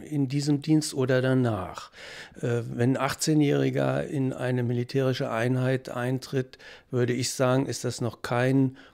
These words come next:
Grund, ihm nicht zuzugestehen, dass er, äh, mehr als fünfundzwanzig Jahre später dazugelernt hat und, äh, im öffentlichen Leben und in der Politik Positionen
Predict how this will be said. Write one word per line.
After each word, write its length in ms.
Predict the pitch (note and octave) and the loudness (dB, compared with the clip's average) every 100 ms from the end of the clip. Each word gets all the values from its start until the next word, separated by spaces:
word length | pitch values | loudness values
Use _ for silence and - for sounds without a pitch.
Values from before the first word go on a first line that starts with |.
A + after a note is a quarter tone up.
| - | -8
Grund, 500 | - B2 C3+ C#3+ - | 2 6 6 4 0
ihm 240 | C3+ B2+ | -2 0
nicht 300 | B2 B2+ - | 0 -2 -6
zuzugestehen, 880 | - C3 - C3+ C3+ - B2+ B2 A#2+ | -8 -8 -8 -8 -6 -4 -2 -2 -2
dass 180 | A2+ - | -4 -6
er, 340 | A#2 G#2+ G#2+ - - - - - | -6 -4 -6 -10 -20 -20 -20 -10
äh, 100 | A#2 | -4
mehr 200 | A2 A#2 | 0 0
als 140 | G#2+ | 0
fünfundzwanzig 600 | - B2+ B2 A#2+ A#2 A#2+ - | 2 2 2 0 -4 -4 -4
Jahre 260 | A2+ G#2+ | -4 -4
später 680 | - A#2+ A#2+ B2 B2+ B2 C3 - | -6 -4 -4 0 0 0 -4 -4
dazugelernt 760 | G#2 - C3+ C#3 C3 B2+ B2+ | -4 -2 0 2 2 2 0
hat 200 | C#3 C3 | -2 -4
und, 380 | - B2 A#2+ A#2+ - - - - | -6 -4 -4 -6 -18 -20 -20 -14
äh, 760 | D3 B2+ B2+ B2+ C#3 D3 - - | -8 -6 -4 -6 -8 -8 -10 -2
im 140 | C3+ | 0
öffentlichen 400 | C3 B2 C3+ B2+ | 0 0 0 0
Leben 460 | A#2+ A#2 A#2+ C#3+ D3+ | 0 0 2 0 0
und 200 | B2 B2 | -2 -4
in 120 | B2 | -4
der 80 | A#2 | -4
Politik 640 | - G#2+ G#2+ C3+ C3+ - - - - | -4 -6 -6 -6 -6 -10 -20 -20 -6
Positionen 800 | B2 B2 B2 - A#2+ A#2+ A#2+ | -4 -2 -4 -6 -2 0 0